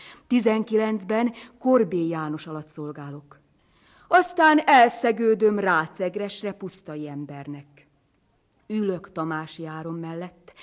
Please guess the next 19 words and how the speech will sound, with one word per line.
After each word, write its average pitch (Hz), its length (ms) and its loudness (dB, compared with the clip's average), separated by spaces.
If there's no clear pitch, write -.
aki 190 300 -8
éppen 226 560 -6
Ábelt 165 560 -8
kíséri 175 480 -10
a 175 60 -10
hargitára, 147 840 -14
s - 160 -16
alkalmas 214 680 -4
pillanatban 175 800 -10
bukseggelve 170 1120 -8
majdnem 285 440 2
teljesen 196 520 -2
Ábellé 147 600 -8
változom. 151 720 -12
Így 339 220 6
aztán 269 380 4
megjárom 202 540 2
Amerikát 151 720 -6
is. - 360 -18